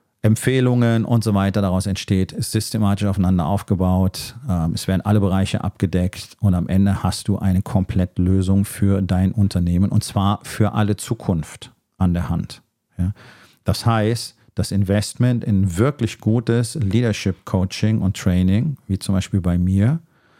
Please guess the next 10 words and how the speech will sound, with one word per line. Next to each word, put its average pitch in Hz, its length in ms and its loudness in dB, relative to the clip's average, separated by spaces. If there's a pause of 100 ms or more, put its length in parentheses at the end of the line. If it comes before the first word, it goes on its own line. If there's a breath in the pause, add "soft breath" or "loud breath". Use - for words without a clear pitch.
(1200 soft breath)
amortisiert 104 760 2
sich 127 540 -2
als 95 320 0
Return 113 520 0
über 95 180 0
die 87 120 0
Jahre 113 640 2 (320)
garantiert 95 400 2
auf 85 140 -4
Millionen. 104 500 -4